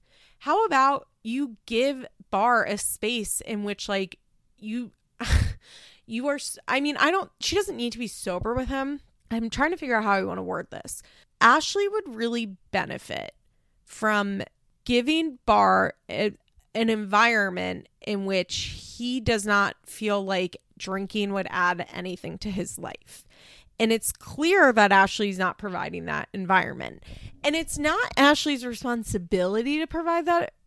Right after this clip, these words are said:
environment. That's not what I'm saying. But I do think that, like, if you are in a relationship, like, you,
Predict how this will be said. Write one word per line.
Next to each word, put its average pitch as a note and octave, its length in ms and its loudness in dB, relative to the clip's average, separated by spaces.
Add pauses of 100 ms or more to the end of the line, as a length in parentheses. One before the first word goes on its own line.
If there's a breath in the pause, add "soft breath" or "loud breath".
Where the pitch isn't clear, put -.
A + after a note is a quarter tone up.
environment. E4 560 2
That's A#3+ 180 -2
not A#3+ 120 0
what D4+ 100 2
I'm B3+ 140 0
saying. G#3 560 -2
But C#4 80 6
I B3 120 4
do B3+ 260 -4
think B3 340 -4
that, G3+ 180 0
like, G3 300 -2 (600 soft breath)
if C4+ 180 6
you A#3 340 2
are G4 260 4
in A#3+ 200 -2
a B3+ 100 -2
relationship, G#3 720 -6
like, G3 160 -4
you, B3+ 240 -2